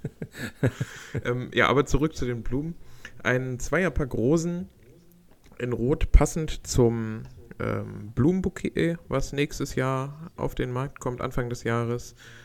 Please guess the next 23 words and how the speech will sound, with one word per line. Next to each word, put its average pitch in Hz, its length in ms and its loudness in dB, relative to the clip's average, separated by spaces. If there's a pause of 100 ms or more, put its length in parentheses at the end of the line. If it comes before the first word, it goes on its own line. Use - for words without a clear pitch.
(240)
sind 123 440 -2
etwa 113 340 -2
sechsundzwanzig 117 680 -2
Zentimeter 113 500 2
lang, 147 220 0 (1160)
kosten 131 480 0
zwölf 127 420 -2
Euro 143 160 -2
neunundneunzig 127 600 -4
und 120 140 -6
haben 113 260 -4
einhundertzwanzig 117 840 0
Teile 151 540 6
und 120 440 -8 (120)
werden 110 400 2
auch - 240 0
ab - 240 -2
Januar 131 500 4
zweitausendeinundzwanzig 110 1400 2
im 104 160 -4
Handel 107 380 2 (960)
erhältlich 104 480 6
sein. 90 320 -4